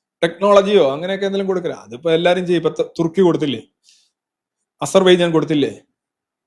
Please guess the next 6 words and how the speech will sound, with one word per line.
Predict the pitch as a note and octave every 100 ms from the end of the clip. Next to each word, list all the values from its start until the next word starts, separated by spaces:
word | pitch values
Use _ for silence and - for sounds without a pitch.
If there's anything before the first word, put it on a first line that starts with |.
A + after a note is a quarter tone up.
| -
കൊടുത്തു. | G3+ F3
അപ്പൊ | - - _ _ _ _ -
അതുപോലൊക്കെ | F3 G3+ A#3 B3
ആയിക്കോട്ടെ, | A#3 A3 F3+ C#3 -
അത് | C#3 F3 G3 G3 G3 A#2 A#2+ A#2+
കുഴപ്പമില്ല, | - G#3 G#3 C#3 B2+